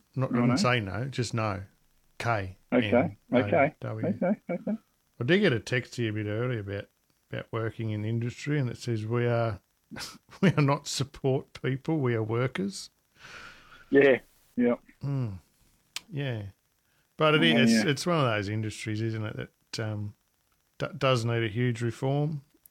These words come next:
Speaker 1: you know? People just sometimes have to pay for the service.
Speaker 2: Well,
Speaker 1: You know?
Speaker 2: I
Speaker 1: When things go wrong at their end, you need to pay.
Speaker 2: Yeah.
Speaker 1: It's that simple. So.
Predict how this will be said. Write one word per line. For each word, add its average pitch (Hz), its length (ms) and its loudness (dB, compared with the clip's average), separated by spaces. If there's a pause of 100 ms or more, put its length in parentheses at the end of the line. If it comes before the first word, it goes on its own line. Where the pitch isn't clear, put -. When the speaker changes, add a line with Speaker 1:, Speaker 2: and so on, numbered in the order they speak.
Speaker 1:
you 127 120 -2
know? 143 220 -2 (260)
People 123 440 -4 (640)
just - 220 -4
sometimes 123 500 0
have - 180 -6
to - 60 -16
pay 120 260 0
for 113 140 -8
the 110 100 -4
service. 98 640 -8 (760)
Speaker 2:
Well, 165 380 6 (460)
Speaker 1:
You 117 140 -6
know? 160 240 4 (140)
Speaker 2:
I - 60 -10 (1120)
Speaker 1:
When 117 200 -4
things 135 420 0
go 131 220 4
wrong 170 420 2
at - 180 -6
their 139 280 4
end, 208 400 0 (320)
you 120 100 0
need 117 240 -2
to - 140 -20
pay. 113 200 -4 (1000)
Speaker 2:
Yeah. 139 240 6 (400)
Speaker 1:
It's 131 240 -16
that - 200 -20
simple. - 420 -18 (320)
So. - 80 -20